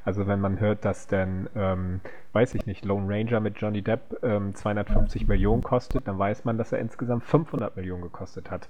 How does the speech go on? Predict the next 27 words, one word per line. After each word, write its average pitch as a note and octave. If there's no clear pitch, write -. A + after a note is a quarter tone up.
und F#2
demzufolge G#2
mindestens G2+
fünfhundert A2
Millionen A#2
einbringen A#2+
muss. F2+
Bei -
Spielen D#3+
haben B2+
wir A#2+
keinerlei C#3
Ahnung. A2+
Wir F#2+
wissen B2
nicht, A2
ob B2+
ein G2
Journey, B2
ähm, A#2
nicht A2+
nur A#2+
zehntausend G#2
gekostet -
hat G#2+
und G2
die G#2